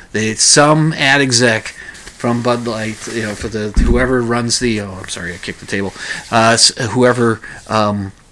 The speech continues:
the ad agency is for that, saw that and said, "Let's get that and make an ad out of it." I don't know if it'll be an ad that'll be played a lot, but it's, it was, uh,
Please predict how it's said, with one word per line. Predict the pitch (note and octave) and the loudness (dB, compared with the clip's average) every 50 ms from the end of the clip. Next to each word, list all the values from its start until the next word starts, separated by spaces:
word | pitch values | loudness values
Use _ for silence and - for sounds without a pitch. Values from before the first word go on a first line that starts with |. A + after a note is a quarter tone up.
| - - - - | -20 -20 -14 -10
the | A2 G#2+ G2 G#2+ A2 | -10 -6 -2 0 2
ad | A2+ A#2 A2+ | 2 4 4
agency | A2+ A#2 A#2 G#2+ A2 G2 - - B2 A2+ | 4 2 2 2 0 0 0 0 0 0
is | G#2+ G#2+ G2+ - | 0 0 -2 -2
for | - G#2 | -2 -4
that, | F#2+ G2 G2 F#2 - - - - | -4 -6 -6 -6 -10 -14 -18 -8
saw | - - - - - F#3+ F#3 F#3 F3+ | -2 2 4 6 6 8 8 8 6
that | D#3+ C#3 C3 C3 | 6 6 4 4
and | C3+ B2 | 4 2
said, | - - C3 B2 A#2 G#2 F#2+ - - - - - - | 2 2 4 2 2 0 -2 -8 -14 -18 -20 -16 -10
"Let's | - F#2+ G2+ A2 C3+ D#3+ F3 - - - - - - - - - - - - | -8 -4 0 2 4 4 4 4 4 6 6 4 4 2 -2 -8 -18 -14 0
get | - F#3+ E3 - - - | 2 2 2 2 0 2
that | D3 A#2 B2 B2+ | 2 4 4 2
and | - B2+ | 2 0
make | C3 C3 - | 0 0 0
an | C3+ | 0
ad | B2+ B2+ B2+ A#2 G#2+ | 2 2 2 2 2
out | G2 F2 F2 | 0 -4 -6
of | E2+ E2 | -8 -10
it." | - - - - - - - - - - - - - - - - - - | -12 -14 -16 -20 -20 -20 -20 -20 -20 -20 -20 -20 -20 -20 -18 -18 -8 0
I | - B2+ | 2 2
don't | B2+ C3 | 2 4
know | C3+ C3 | 2 2
if | B2 - | 2 2
it'll | D3 C3+ C3+ B2 | 2 2 2 2
be | A#2 B2+ B2 A#2+ A#2+ A#2+ | 2 2 2 2 2 0
an | A#2 A2 | 0 0
ad | A#2+ A#2+ A#2 A2+ | 0 -2 -2 -2
that'll | B2 A#2 G#2+ | -4 -4 -4
be | G#2+ G#2 G2+ - - - | -4 -6 -6 -8 -10 -8
played | - - A#2 A2 G2+ | -4 -2 -2 0 0
a | G#2 | 0
lot, | B2 D3+ D#3+ C#3+ C3+ - - | 2 4 4 4 4 2 -2
but | B2 A2 | -4 -4
it's, | G#2+ F2 - - - - - - | -4 -4 -4 -4 -4 -4 -6 -8
it | G#2+ A2+ | -12 -10
was, | G#2+ A2 - - - - | -10 -8 -10 -10 -10 -10
uh, | - B2 B2 B2+ B2+ A#2+ | -8 -6 -6 -4 -6 -6